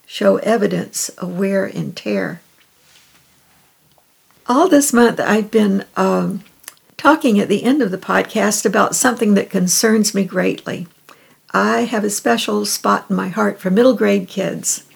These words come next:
And so I've been looking for books that say in great stories things that I wish middle grade children could hear, not in a preachy way.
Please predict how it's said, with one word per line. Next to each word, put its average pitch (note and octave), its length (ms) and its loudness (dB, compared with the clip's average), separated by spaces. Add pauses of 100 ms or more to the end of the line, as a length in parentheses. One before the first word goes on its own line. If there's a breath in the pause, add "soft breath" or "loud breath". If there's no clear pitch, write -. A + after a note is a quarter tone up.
(640 soft breath)
And A3 180 2
so C#4 680 4
I've A3+ 200 0
been A3+ 140 4
looking A#3+ 460 0
for G3+ 180 -2
books - 720 0 (140)
that G#3+ 500 -2
say C4 880 2 (280)
in F#3+ 200 -2
great A#3+ 320 -2
stories - 800 -4 (340 soft breath)
things A#3 380 4
that G#3+ 100 0
I G3+ 140 -2
wish A#3 460 0 (120)
middle G#3 240 2
grade G3 400 -2
children F#3 760 -4 (240)
could G3+ 200 -6
hear, G3+ 600 -6 (520)
not C#4 180 2
in A3 60 -2
a A3 60 0
preachy A3 480 -4
way. F3 400 -6